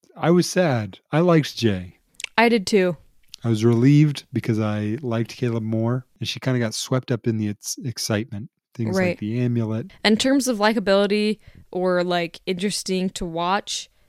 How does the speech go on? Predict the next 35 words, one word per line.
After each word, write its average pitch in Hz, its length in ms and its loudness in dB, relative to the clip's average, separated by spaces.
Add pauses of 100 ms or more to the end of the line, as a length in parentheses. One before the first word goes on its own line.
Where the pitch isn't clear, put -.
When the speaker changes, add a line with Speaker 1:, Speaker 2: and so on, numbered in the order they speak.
(260)
Speaker 2:
I 185 320 2
wish 185 340 0
that - 160 -8
somebody 175 220 -2
else 147 160 -4
had 175 120 -14
gone 180 240 0
home 180 400 -2 (640)
because 170 640 -2
I 175 60 -4
really 175 300 -2
wanted 165 340 -6
to - 80 -8
see - 220 -8
how 175 180 -6
she - 180 -6
would 165 140 -6
go. 170 160 -2
She - 140 -8
kinda 294 220 -4
seemed 226 400 0
like 170 280 -4 (340)
she - 220 -8
hadn't 208 220 -4
broken 196 320 -2
through 180 280 -4
yet, 175 320 -2
and 170 120 -6
how 180 380 -8 (440)
I 196 40 -2
really 220 360 2
imagined 190 520 -2
her 175 160 -4
to - 160 -12
be 170 300 -6